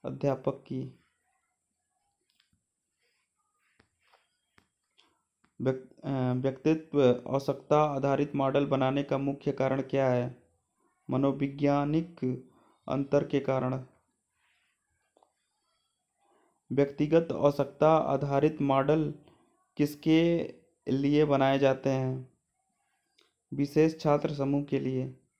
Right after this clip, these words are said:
व्यक्तिगत आवश्यकता आधारित मॉडल का स्वरूप कैसा होना चाहिए?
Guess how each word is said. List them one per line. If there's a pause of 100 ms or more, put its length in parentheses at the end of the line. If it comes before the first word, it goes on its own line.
(880)
व्यक्तिगत
आवश्यकता
आधारित
मॉडल
का
स्वरूप
कैसा
होना
चाहिए?